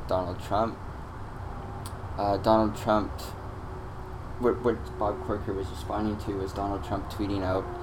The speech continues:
uh, "He also wanted to be Secretary of State. I said, 'No, thanks.' He's also largely responsible for the horrendous Iran deal." Uh, to which I said, "Blaming him for something that was actually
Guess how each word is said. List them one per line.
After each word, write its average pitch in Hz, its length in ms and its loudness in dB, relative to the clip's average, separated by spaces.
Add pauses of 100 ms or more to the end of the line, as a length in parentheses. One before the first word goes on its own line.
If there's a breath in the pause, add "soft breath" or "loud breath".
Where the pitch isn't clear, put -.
(280 loud breath)
uh, 95 240 6
"He 104 260 2
also 107 400 4
wanted 101 260 2
to 107 80 -6
be 107 100 0
Secretary 101 640 0
of 90 80 0
State. 107 400 2
I 95 100 4
said, 98 280 0
'No, 98 200 0
thanks.' 107 680 0 (380 loud breath)
He's - 220 0
also 104 320 4
largely 104 320 4
responsible 101 580 0
for - 180 -4
the 95 120 0
horrendous 101 560 2
Iran 98 420 2
deal." 90 460 0 (520 loud breath)
Uh, 95 340 4 (580)
to - 100 -4
which 110 160 2
I 104 80 2
said, 104 300 2
"Blaming 113 320 6
him 113 100 2
for 107 140 0
something 107 380 2
that 95 120 0
was 101 140 2
actually 101 420 2